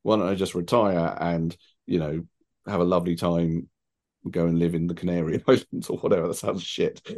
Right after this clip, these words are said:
but I don't know, live somewhere lovely and, uh, spend my time just having, you know, nice food and with, with my kids and all the rest of it. And the truth is that I wouldn't be that happy doing that. I, I like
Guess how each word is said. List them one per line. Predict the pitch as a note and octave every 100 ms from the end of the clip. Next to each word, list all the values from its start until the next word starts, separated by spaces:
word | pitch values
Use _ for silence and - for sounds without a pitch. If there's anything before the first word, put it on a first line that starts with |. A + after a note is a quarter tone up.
| A3
but | G#2
I | A#2+
don't | G#2
know, | F#2 E2+ F2 -
live | A2+ C3+
somewhere | A#2+ A#2 G2+ G2
lovely | G2 F2+ F#2 F2+
and, | - F#2+ F2+ F#2 F2+
uh, | G2+ F#2+ F2
spend | - A2+ G#2
my | G2
time | F2+ F#2+ F#2+ F#2+
just | G2 F#2
having, | G#2+ G2 F#2+ F#2 -
you | G#2
know, | E2+ E2 E2+
nice | - F#2+ F2+
food | - G2+ F#2 F2+
and | F2 F2 - - -
with, | G#2 -
with | A2
my | F#2+ F#2+
kids | - G#2 F2
and | G2+
all | G2+
the | A2+
rest | A#2+
of | F2
it. | D#2+
And | A2 A#2
the | A2+
truth | - E3 D3+
is | G2+
that | - E2
I | G2+ - _ _ _ _ _ -
wouldn't | A2 A#2+ A2
be | A2+
that | A#2 A2+
happy | A#2 C3 - G1+ -
doing | D#2+ C#2+
that. | C2+ G1+ - _ _ _ _ -
I, | G2
I | G2+ G2+
like | G#2 G#2+ B2 G2+ -